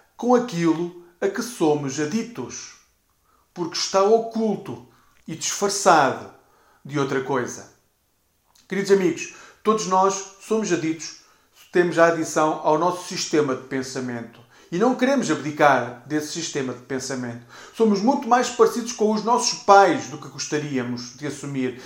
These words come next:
E estamos muito mais marcados pelo passado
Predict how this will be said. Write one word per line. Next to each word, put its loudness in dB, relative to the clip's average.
E -10
estamos 2
muito 0
mais 4
marcados 0
pelo -2
passado 4